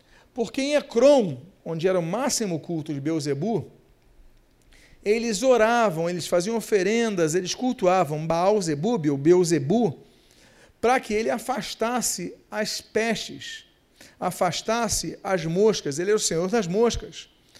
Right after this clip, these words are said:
Por quê? Uma coisa que nós sabemos hoje é que moscas têm relação com muitas doenças, não é verdade? Hoje nós sabemos isso. Então, onde há muita mosca ali,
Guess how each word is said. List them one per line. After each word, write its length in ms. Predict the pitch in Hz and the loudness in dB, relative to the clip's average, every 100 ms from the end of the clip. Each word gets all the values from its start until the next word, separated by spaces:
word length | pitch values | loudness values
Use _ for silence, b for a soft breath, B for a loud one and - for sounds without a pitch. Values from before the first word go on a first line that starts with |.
| B B B | B B B
Por 220 | - 214 | -12 -8
quê? 360 | - 180 135 - - _ _ b b b b _ | 0 0 0 -6 -20 _ _ b b b b _
Uma 220 | 277 277 | -6 -4
coisa 300 | - 240 233 | 0 0 0
que 80 | 226 | -4
nós 240 | 185 196 | -6 -6
sabemos 500 | - 185 175 190 151 | -4 -4 -4 -4 -6
hoje 440 | 143 175 180 120 120 113 _ _ _ b b b - | -2 0 -2 -4 -14 -20 _ _ _ b b b -4
é 100 | 247 | -2
que 160 | 247 | -2
moscas 760 | 220 180 190 196 294 262 - - _ | -4 -2 -2 -4 -8 -10 -12 -16 _
têm 140 | 247 226 | -4 -2
relação 500 | 226 208 - 196 214 | -2 -2 -4 -6 -6
com 100 | 214 | -6
muitas 320 | 180 202 240 | -6 -6 -6
doenças, 460 | 294 269 208 - | -4 -4 -4 -6
não 60 | 180 | -4
é 40 | |
verdade? 400 | 165 185 220 165 | -2 0 0 -2
Hoje 240 | 180 247 277 | -2 -2 -2
nós 160 | 311 - | -6 -6
sabemos 460 | 233 214 233 143 | -4 -4 -6 -8
isso. 320 | 113 - - - _ b b b b | -12 -16 -18 -20 _ b b b b
Então, 380 | 202 170 220 226 | -10 -2 0 0
onde 200 | 226 262 | 0 0
há 60 | 220 | 0
muita 300 | 190 202 190 | 0 -4 -6
mosca 640 | 151 160 214 220 - - | -6 0 2 2 0 -2
ali, 360 | 151 196 226 151 | -2 -2 -4 -8